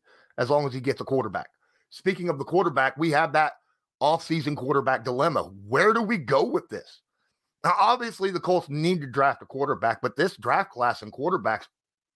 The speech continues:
isn't eye-popping. There's no one in this draft class that you look at and go, "Well, that's a, a, a multi-year Pro Bowler, long-term, ten-year guaranteed,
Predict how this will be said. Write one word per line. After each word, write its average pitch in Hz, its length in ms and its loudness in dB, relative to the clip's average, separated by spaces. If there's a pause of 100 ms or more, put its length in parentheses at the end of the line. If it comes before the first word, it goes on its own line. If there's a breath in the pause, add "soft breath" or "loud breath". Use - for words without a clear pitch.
(340)
isn't 165 340 -2 (640)
eye-popping. 147 600 0 (100)
There's 165 200 0
no 208 120 2
one 185 240 0
in 165 160 -4
this 147 160 -4
draft 143 280 0
class 113 280 -4
that 113 160 -10
you 147 120 -6
look 143 200 -2
at 127 140 0
and 123 80 -12
go, 113 180 -2 (320 soft breath)
"Well, 147 340 2
that's 131 360 -2
a, 107 220 0 (200)
a, 98 220 -8 (120)
a 104 100 -6
multi-year 110 840 -8
Pro 107 320 -6
Bowler, 104 580 -4
long-term, 110 1080 -2
ten-year 110 640 -4
guaranteed, 107 800 -4